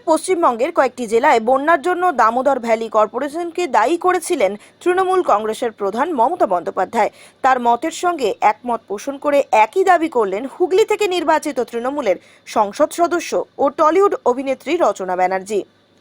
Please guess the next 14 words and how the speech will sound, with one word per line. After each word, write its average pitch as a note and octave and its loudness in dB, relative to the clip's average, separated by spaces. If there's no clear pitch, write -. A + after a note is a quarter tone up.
তবে D#4+ 2
ডিবিসিতে C4+ -4
যে C4 0
পানি A3 -2
ছাড়ছে, G#3+ 0
তার C#4 2
পরিমাণের D4+ 0
একককে C4+ -2
ভুল C4+ 0
বলে E4+ 4
বিপত্তিতে D4 -2
পড়েছেন G#3+ -4
এই D4 0
অভিনেত্রী। G3+ -4